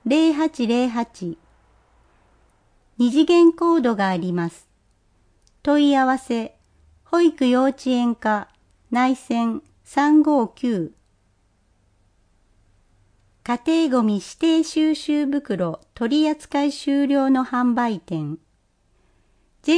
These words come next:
イソン国分寺並木町店。並木町三の二十三の二。問い合わせ、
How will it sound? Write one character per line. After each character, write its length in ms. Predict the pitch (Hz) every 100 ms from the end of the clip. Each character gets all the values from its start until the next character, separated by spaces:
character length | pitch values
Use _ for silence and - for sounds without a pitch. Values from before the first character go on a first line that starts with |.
| 349
イ 60 |
ソ 220 | 330 262
ン 80 | 247
国 320 | 233 214 277
分 260 | 277 294 277
寺 140 | 262
並 260 | 233 240 294
木 100 | 302
町 280 | - 302 285
店。 360 | 277 175 160 147 _ _ _ _ _ _ _ _
並 300 | 220 240 269
木 140 | 277 -
町 420 | - 247 240 226 - _ _
三 360 | - 302 311 311
の 80 | 311
二 220 | 311 294
十 200 | 262 226
三 360 | - 247 240
の 80 | 233
二。 320 | 226 214 202 - _ _ _ _ _ _ _ _ _ _ _ _
問 240 | - 285 294
い 80 | 285
合 80 |
わ 140 | 269 262
せ、 400 | - 254 233